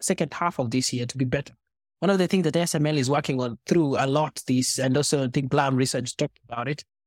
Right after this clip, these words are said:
that they have extremely excess inventory, especially in the chips market. So they're working through that this year.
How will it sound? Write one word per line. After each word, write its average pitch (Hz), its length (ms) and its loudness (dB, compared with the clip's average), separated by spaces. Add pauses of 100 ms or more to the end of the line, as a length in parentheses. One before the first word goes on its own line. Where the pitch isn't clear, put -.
(140)
that 151 100 2
they 160 80 4
have 160 160 2 (560)
extremely 185 540 2
excess 151 340 0
inventory, 131 400 2
especially 139 320 0
in 123 60 0
the 123 80 2
chips - 280 -2
market. - 460 -6 (300)
So 160 120 -6
they're 165 120 4
working 180 500 2
through 147 200 2
that 135 300 0
this 123 240 -4
year. 120 240 0